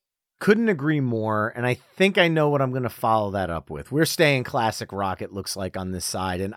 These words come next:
I have to go with one that my parents own-, <laughs> my parents owned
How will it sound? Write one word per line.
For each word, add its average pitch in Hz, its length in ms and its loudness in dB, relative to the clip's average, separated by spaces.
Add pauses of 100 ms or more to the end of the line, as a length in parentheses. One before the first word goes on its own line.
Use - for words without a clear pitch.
I 131 140 2
have 139 280 4
to 127 280 0 (140)
go 117 160 2
with 110 220 0
one 101 360 -4
that 95 380 -4 (1040)
my 123 100 0
parents 180 520 4
own-, 139 200 0 (320)
<laughs> - 1400 -14
my 135 120 2
parents 165 480 0
owned 139 340 -4